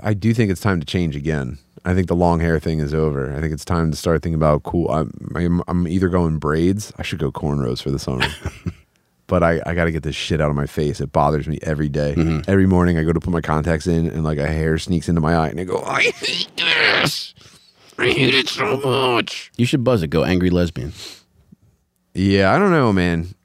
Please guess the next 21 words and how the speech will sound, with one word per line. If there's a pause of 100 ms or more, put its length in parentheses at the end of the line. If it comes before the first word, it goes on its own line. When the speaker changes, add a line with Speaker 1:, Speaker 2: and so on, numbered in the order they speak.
(160)
Speaker 1:
I,
I
associate,
if
you,
if
you
shave
your
head
and
you're
not
balding, (720)
it,
there,
it's
not, (100)
it's
never
good.